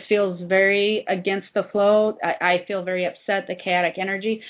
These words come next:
and you decide that you're gonna start looking for another job while you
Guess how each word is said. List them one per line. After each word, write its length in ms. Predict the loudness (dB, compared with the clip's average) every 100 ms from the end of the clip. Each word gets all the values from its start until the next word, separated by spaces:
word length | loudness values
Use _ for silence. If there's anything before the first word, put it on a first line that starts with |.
| -4
and 220 | 2 2 2
you 120 | -2
decide 560 | -4 -2 2 2 2
that 100 | -4
you're 140 | -8 -6
gonna 260 | -6 -6
start 240 | -6 -8 -2
looking 460 | -2 -2 -2 -4 0
for 140 | 2
another 340 | 4 4 2 2
job 360 | 2 2 0 -4
while 340 | -6 -2 0
you 140 | -2